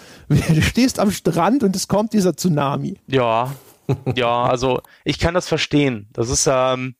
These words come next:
Speaker 2: also erstmal diese Meta-Story ist natürlich, ähm, einfach so ein gewisser Brennpunkt. Das, das ist halt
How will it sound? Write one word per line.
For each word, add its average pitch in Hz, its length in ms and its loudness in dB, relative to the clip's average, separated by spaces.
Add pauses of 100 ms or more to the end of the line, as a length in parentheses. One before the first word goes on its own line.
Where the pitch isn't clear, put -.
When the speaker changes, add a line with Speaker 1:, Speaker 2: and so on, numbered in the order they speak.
(160)
Speaker 2:
also 147 500 0
erstmal 165 300 0
diese 139 200 -2
Meta-Story 151 640 0
ist 131 220 0
natürlich, 131 580 -2
ähm, 117 380 -2
einfach 117 260 -6
so 113 260 -2
ein 113 220 -10
gewisser 120 360 -4
Brennpunkt. 117 600 -6
Das, - 260 -6 (220)
das 147 200 -4
ist 165 120 -4
halt 127 220 -2